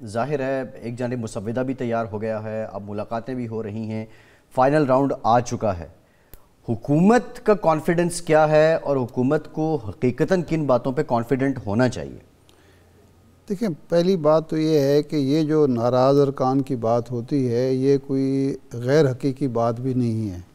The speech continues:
Speaker 1: हम्म।
Speaker 2: लोग नाराज़ हैं बावजूद।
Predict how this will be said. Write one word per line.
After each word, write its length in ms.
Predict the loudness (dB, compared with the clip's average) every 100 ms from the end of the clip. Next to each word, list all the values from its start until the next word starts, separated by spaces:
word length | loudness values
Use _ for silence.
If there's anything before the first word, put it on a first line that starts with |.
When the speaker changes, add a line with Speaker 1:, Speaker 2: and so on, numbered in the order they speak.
| -6
Speaker 1:
हम्म। 420 | -6 -6 -8 -6
Speaker 2:
लोग 260 | -2 -2 -2
नाराज़ 640 | -2 0 0 0 -2 -6
हैं 540 | -8 -4 -2 -2 -4 -10 -20 _ _ _ _ _ _ 0
बावजूद। 600 | 2 2 2 2 0